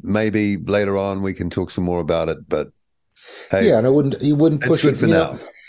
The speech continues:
Speaker 2: Yeah, that's all for now. I wouldn't, I wouldn't be pushing these things on people.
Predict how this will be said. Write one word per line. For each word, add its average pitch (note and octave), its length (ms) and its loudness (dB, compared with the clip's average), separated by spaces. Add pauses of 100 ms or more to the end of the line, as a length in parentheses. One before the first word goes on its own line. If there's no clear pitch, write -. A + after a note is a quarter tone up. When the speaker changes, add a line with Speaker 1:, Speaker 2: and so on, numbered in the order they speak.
(180)
Speaker 2:
Yeah, E3+ 200 4
that's F3+ 260 0
all E3+ 80 6
for D3 100 -2
now. A#2 140 2
I - 20 4
wouldn't, D3 280 2
I D3 120 0
wouldn't E3 320 2
be D3+ 140 -2
pushing D3+ 420 0
these G2+ 220 0
things G2 260 0
on F2+ 160 -2
people. F2 540 -4